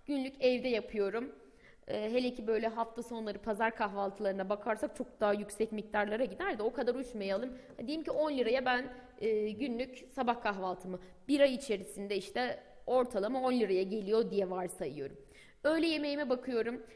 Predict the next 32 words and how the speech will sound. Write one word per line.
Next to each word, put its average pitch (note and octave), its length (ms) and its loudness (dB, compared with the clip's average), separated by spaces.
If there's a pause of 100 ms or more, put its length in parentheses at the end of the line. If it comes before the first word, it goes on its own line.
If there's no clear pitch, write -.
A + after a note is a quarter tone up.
(140)
İşte - 180 -6
okulda D4+ 300 -2
yiyoruz B3+ 400 -2
öğle G3+ 220 0
yemeğimizi F#3 500 -4
ya A#3+ 120 0
da A3 40 -2
işte A#3 200 -6
evde B3+ 280 0
yediğimizi G#3+ 580 -2
varsayalım. F#3 640 0 (440)
E, G3+ 280 -4
ona C4 280 4
da B3+ 80 4
on C#4 320 0
beş A3+ 240 4
lira F#3+ 160 4
desek. F3+ 460 -6 (1400)
E, F#3+ 120 -6
akşam E4+ 380 4
yemeğine C#4+ 400 6
geldik. G#3 420 4
Akşam C#4 380 -2
yemeğinde C4+ 560 2
evlerimizde G#3+ 720 0
yediğimiz A3+ 420 -2
ya B3 100 -4
da C4+ 100 0
bir A#3 100 0
dışarıda A#3+ 360 0
yediğimi A#3 400 0
varsayıyorum. G#3+ 680 0